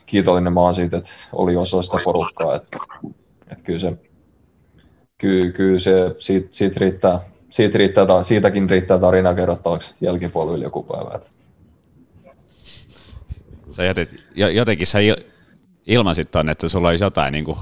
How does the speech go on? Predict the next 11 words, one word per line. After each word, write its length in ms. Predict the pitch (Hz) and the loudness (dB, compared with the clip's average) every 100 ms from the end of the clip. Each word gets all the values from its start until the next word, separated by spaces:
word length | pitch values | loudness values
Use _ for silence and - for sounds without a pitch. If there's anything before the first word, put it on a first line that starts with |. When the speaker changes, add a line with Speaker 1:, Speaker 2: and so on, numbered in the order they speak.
| - | -6
Speaker 2:
hyviä 280 | 98 78 58 | -4 -4 -4
siellä, 280 | - 57 65 | -4 -4 -6
että 140 | - | -8
pitää 200 | 76 76 | -6 -4
ehkä 160 | 69 76 | -4 -4
pyytää 300 | 82 73 69 | -4 -4 -4
sun 160 | - - 740 | -2 0 0
vielä, 180 | - - - | 0 2 2
<laughs> 40 | |
tota, 420 | - - 147 - - 113 - | 2 2 2 0 -2 -8 -4
kolmannen 440 | 120 95 80 71 | 0 0 0 -4